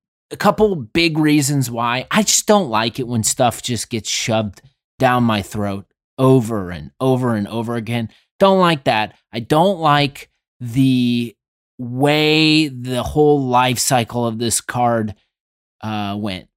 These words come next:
right? There's so many gimmicks, so many, uh, parades, so many shirtless guys, so many, um,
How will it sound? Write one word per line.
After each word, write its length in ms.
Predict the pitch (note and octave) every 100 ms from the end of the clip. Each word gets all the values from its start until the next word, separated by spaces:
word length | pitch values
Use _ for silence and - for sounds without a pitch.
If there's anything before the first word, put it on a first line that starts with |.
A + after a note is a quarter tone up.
| -
right? 340 | A2 G#2 F2+
There's 280 | G#2 G#2 G2
so 580 | - - - E3 D#3+ D#3
many 300 | D3 C3+ A#2+
gimmicks, 720 | G2 G2 F#2 F#2 - - - -
so 560 | - - D3+ D3 D#3+ E3
many, 480 | D#3 D#3 D3+ C3 - _ _ _ _
uh, 400 | F2 F#2 F2 F2+
parades, 1200 | - - D3+ C#3+ D3 C#3 B2 A#2+ A2 - - A2
so 280 | - E3+ D#3
many 400 | D3+ D3 C#3+ C3
shirtless 720 | - - E3 D#3+ D#3 C#3+ - -
guys, 720 | C3+ C3 B2 A#2 G#2+ G#2 - _ _ _ -
so 320 | C#3+ - D#3
many, 640 | D3+ D3 C#3+ C#3 C3 B2+ A#2+
um, 640 | A#2+ A#2+ A#2+ A2+ A2+ A2+